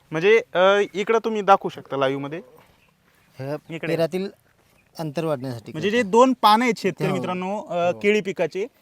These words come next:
Speaker 1: तर ती वाढण्यासाठी. अजून नेमकं पोंगा भरणी केल्याने काय काय फायदा होतो?
Speaker 2: अन्नद्रव्य अपटेक.
Speaker 1: म्हणजे, जमिनीतली जे
Speaker 2: जमिनीत
Speaker 1: अन्नद्रव्य आहेत, तर ते फास्ट
Speaker 2: पडलेले अन्न
Speaker 1: अपटेक होतात.
Speaker 2: फास्ट अपटेक होतात.
Speaker 1: त्याच्यासोबत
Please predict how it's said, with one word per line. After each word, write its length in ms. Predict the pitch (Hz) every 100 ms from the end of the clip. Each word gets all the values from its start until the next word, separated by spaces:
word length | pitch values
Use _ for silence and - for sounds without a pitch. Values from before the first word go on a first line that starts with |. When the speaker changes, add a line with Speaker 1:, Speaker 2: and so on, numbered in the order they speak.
| _ _
Speaker 1:
तर 100 | 226
ती 100 | 214
वाढण्यासाठी. 640 | 240 240 220 214 180 135 131
अजून 300 | 156 214 254
नेमकं 300 | 247 247 240
पोंगा 220 | 247 240 240
भरणी 260 | 214 208
केल्याने 280 | 214 214 202
काय 140 | 196
काय 140 | 190 196
फायदा 220 | 160 135
होतो? 180 | 123 131 - -
Speaker 2:
अन्नद्रव्य 520 | 143 151 156 165 165
अपटेक. 440 | 165 _ 156 - - _ _ _ _ _ -
Speaker 1:
म्हणजे, 140 | 165
जमिनीतली 480 | 175 214 233 233 233
जे 100 | 226
Speaker 2:
जमिनीत 180 | 220 208
Speaker 1:
अन्नद्रव्य 300 | 208 202 208
आहेत, 160 | 190 135 -
तर 100 | 175
ते 100 | 190
फास्ट 160 | 160
Speaker 2:
पडलेले 220 | 180 151 196
अन्न 180 | 165
Speaker 1:
अपटेक 160 | 135 175
होतात. 140 | 151
Speaker 2:
फास्ट 140 | 139 143
अपटेक 260 | - 147
होतात. 260 | 131 113 123 _ _ _ _ _ _
Speaker 1:
त्याच्यासोबत 460 | 190 226 226 208